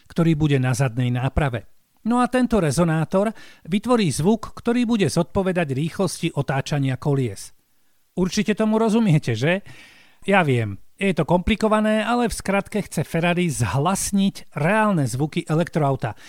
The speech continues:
čo je chválihodné. Vraj sa toto všetko už testuje a pre Ferrari je zvuk jeho auta trošku aj otázkou prestíže, pretože v minulosti sa hovorilo o tom,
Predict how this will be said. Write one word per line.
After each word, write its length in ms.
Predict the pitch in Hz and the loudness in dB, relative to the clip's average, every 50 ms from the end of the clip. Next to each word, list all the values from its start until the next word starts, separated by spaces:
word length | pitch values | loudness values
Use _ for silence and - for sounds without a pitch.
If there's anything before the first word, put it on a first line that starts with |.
| - - _ | -20 -18 _
čo 160 | - 240 240 | 0 0 0
je 80 | 208 | 0
chválihodné. 720 | - - 139 120 120 113 107 117 117 110 113 120 110 107 - - - _ _ _ - | 0 0 0 0 0 0 -2 -2 -4 -2 -4 -4 -4 -6 -8 -14 -20 _ _ _ -6
Vraj 240 | 147 135 147 170 208 | -2 0 0 2 0
sa 160 | 202 - 254 | 0 0 0
toto 240 | - 190 170 170 - | 0 2 0 0 0
všetko 320 | - - 160 - - 185 | 0 -2 -2 -2 -2 -2
už 160 | 180 175 - - | -2 -2 -2 -4
testuje 560 | - 123 - - - 127 120 117 127 175 - - - - - _ _ | -4 -6 -6 -6 -6 -4 -4 -2 -2 -4 -6 -10 -18 -20 -20 _ _
a 60 | - 147 | -4 -4
pre 240 | - - - 131 120 | -2 -2 -2 -2 -2
Ferrari 560 | - 165 143 131 131 135 151 175 202 208 - | -2 -2 -2 -2 -2 -2 -2 -4 -6 -8 -6
je 160 | - 151 139 135 117 | -2 0 0 0 0
zvuk 320 | - 135 165 240 214 214 | -2 -2 -2 0 0 2
jeho 160 | 233 196 160 | 2 2 2
auta 400 | 156 - 156 170 202 196 - 214 | 2 2 2 0 2 2 0 -2
trošku 400 | - 196 196 196 - - - 214 | 0 0 -2 -4 -4 -2 0 0
aj 320 | 208 202 196 190 190 - - | 2 2 0 0 -2 -4 -4
otázkou 560 | 165 - - 139 135 - - - 151 131 120 | -4 -4 -2 -4 -4 -4 -4 -4 -4 -2 -2
prestíže, 640 | - 127 135 131 - - 185 175 156 - 135 113 - - - - - - _ _ _ | -2 -4 -4 -6 -4 -4 -4 -2 -2 -2 -2 -4 -4 -8 -18 -20 -20 -20 _ _ _
pretože 400 | - 247 247 247 240 185 208 156 | -4 -2 -2 -2 0 2 0 2
v 160 | 127 165 185 | 2 2 2
minulosti 400 | 208 233 233 233 196 - - 220 | 2 2 2 0 0 -2 -2 -4
sa 240 | 170 - 180 139 147 | -2 0 0 2 2
hovorilo 400 | 170 175 196 196 208 208 202 175 | 2 2 2 2 4 2 2 2
o 80 | 156 | 2
tom, 320 | 143 - 165 170 185 196 | 0 0 0 0 0 -2